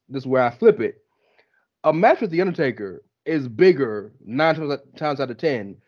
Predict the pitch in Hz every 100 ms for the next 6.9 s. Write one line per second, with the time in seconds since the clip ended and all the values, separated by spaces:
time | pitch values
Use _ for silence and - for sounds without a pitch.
0 | _ - 180 196 196 185 180 180 165 156
1 | 151 143 - 165 - _ _ _ _ _
2 | _ _ _ _ _ _ _ _ 160 156
3 | 180 190 175 - 180 160 156 156 185 165
4 | 156 143 139 - _ _ _ _ - 233
5 | 185 151 160 143 214 285 190 147 139 131
6 | 123 120 107 95 123 95 - _